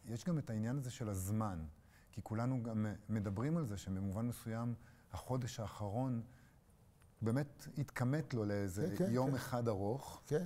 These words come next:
Speaker 1: ומצד שני הוא מרגיש כמו נצח. זה משפט שהרבה
Speaker 2: כן, כן.
Speaker 1: מאוד אנשים אומרים,
Speaker 2: כן.
Speaker 1: וזה גם כן מקופל בתוך
Speaker 2: כן,
Speaker 1: הדבר הזה,
Speaker 2: כן.
Speaker 1: שאנחנו, כל ה-, תחושה של הזמן, אנחנו מבינים שעגנון ניסח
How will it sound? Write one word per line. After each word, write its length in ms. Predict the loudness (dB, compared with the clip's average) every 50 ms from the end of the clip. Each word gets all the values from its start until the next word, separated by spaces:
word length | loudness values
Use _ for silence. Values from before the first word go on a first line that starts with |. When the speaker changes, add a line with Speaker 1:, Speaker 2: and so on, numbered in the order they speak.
| -2 -2 0
Speaker 1:
ומצד 340 | 0 0 2 0 -2 -2 -2
שני 180 | 0 0 0
הוא 100 | 2 2
מרגיש 260 | 0 0 0 -2 -4
כמו 180 | -2 -2 0 2
נצח. 460 | 2 2 2 0 0 -2 -6 -6 -2
זה 80 | -2 0
משפט 360 | 0 0 -2 -2 -4 -2 0
שהרבה 260 | 0 2 2 4 2
Speaker 2:
כן, 100 | 2 2
כן. 80 | 2 2
Speaker 1:
מאוד 160 | 2 2 2
אנשים 300 | 0 0 0 -2 -2 0
אומרים, 180 | 0 2 2 2
Speaker 2:
כן. 60 | 2
Speaker 1:
וזה 140 | 0 0 0
גם 200 | 2 2 2 2
כן 120 | 2 2
מקופל 440 | 2 2 0 -4 -4 -2 -2 0 0
בתוך 260 | 0 -2 -2 0 2
Speaker 2:
כן, 80 | 2 2
Speaker 1:
הדבר 420 | 2 0 0 0 -2 -2 -2 -2
הזה, 160 | -4 -4 -4
Speaker 2:
כן. 80 | -6 -6
Speaker 1:
שאנחנו, 520 | -6 -4 -2 -2 -2 -2 -2 -2 -2 -2 -2 -6 -10 -20 -20 -20 -20 -10
כל 220 | -4 -2 0 0 0
ה-, 40 | -2 -4 -8 -18 -20 -20 -18 -14
תחושה 420 | -12 -6 -4 -4 -2 0 0 0
של 200 | 0 0 0 2
הזמן, 640 | 2 2 2 2 2 2 4 4 4 4 2 2 2
אנחנו 280 | 0 -2 -2 0 0
מבינים 580 | 2 2 2 2 2 2 4 4 4 4 4 2 0 -4 -10 -20 -20 -20 -20 -20 -20 -20 -20 -16
שעגנון 760 | -12 -4 0 0 0 2 0 0 2 2 4 4 2 2 0 -2 -6 -6 -2 0
ניסח 480 | 0 0 0 -2 -2 -2 -2 -2 -2